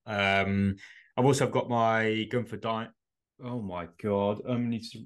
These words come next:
like, I can't get my words out tonight. Um, my Gunther Steiner Dynasty, um, from twenty twenty, obviously, that I'm looking to get graded with P S A. I also need to,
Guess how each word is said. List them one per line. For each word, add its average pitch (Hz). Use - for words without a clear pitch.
like, 101
I 117
can't 160
get 110
my 98
words 127
out 85
tonight. 87
Um, 123
my 127
Gunther 170
Steiner 117
Dynasty, 98
um, 104
from 104
twenty 113
twenty, 101
obviously, 101
that 101
I'm 101
looking 104
to 95
get 98
graded 98
with 95
P 101
S 95
A. -
I 92
also 95
need 95
to, 87